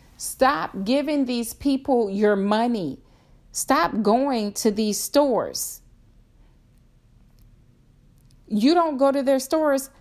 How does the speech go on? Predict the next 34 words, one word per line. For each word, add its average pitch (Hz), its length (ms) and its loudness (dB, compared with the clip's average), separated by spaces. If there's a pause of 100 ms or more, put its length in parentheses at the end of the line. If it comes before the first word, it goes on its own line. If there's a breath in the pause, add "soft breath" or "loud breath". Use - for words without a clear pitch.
(180 soft breath)
They 285 140 4
don't 302 300 0
make, 233 300 0
they 269 120 4
need 277 220 2
a 294 60 0
profit. 262 560 0
They 247 160 2
have 277 300 -2
to 285 60 -2
get, 240 200 -2 (260 loud breath)
these 381 240 2
people 381 280 4
have 339 260 0
to 359 120 -2
make 302 200 0
money 359 280 0
to 294 120 -2
keep 330 240 -2
these 320 160 0
stores 339 340 0
open. 370 480 0 (1200)
So 330 200 4
why 349 140 4
are 370 100 0
you 339 180 2
shopping 339 480 0
there? 269 160 2
Why 302 200 0
are 330 100 0
you 311 100 0
still 311 260 0
going 302 300 0
there? 202 240 0